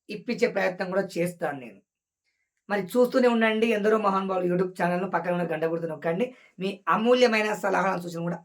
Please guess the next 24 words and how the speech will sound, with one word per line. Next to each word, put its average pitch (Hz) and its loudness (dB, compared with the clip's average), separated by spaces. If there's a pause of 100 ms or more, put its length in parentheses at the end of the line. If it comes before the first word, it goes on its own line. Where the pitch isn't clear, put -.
అందించే 180 -6
ప్రయత్నం 165 -4
చేయండి. 123 -10 (420)
మరి 233 4 (400)
రంగారెడ్డి 277 4
జిల్లా 240 4
తలకొండపల్లి 226 2
మండలం 208 -2
చందదన 220 -2
గ్రామ 202 4 (420)
రాజకీయాలను 214 2
మనం 196 -4
ఒకసారి 190 -2 (280)
విశ్లేషించినట్టయితే, 190 -2
ఇప్పటివరకు 214 -2
మనము 208 -2 (240)
సర్పంచ్ 240 0
అభ్యర్థి 214 2
అంటే 220 -4
బీఆర్ఎస్ 208 2
నుంచి 196 -4 (240)
తెలియజేసే 202 -6
ప్రయత్నం 190 -4
చేశాము. 190 -6